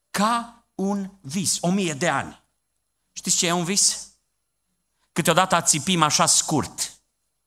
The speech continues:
O ațipire scurtă. Ne revenim și zicem, „Oa, am visat și era o poveste lungă, visul nostru.”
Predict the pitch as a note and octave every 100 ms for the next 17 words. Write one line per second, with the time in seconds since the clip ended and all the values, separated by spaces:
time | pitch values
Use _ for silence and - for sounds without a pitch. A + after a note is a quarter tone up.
0 | _ _ _ _ _ _ _ _ _ _
1 | _ _ _ _ _ _ _ _ - G3
2 | G#3+ A3+ F#3 B3 G#3 G3+ - A3+ F3+ D3+
3 | A#2 - - - - _ - G#3 G#3 G3+
4 | G#3+ B3+ - G3 G#3 G#3 F#3+ B3 A#3 G3+
5 | C3+ - - G#3 A3 G3+ G3+ F#3 - C4
6 | B3+ - - _ - G3+ G#3 G3+ G3 G3
7 | G3 - F#3 F3 D3 A#2 F2+ - - _
8 | _ _ A#2 C3+ C3+ A#2 A2 - F#2+ -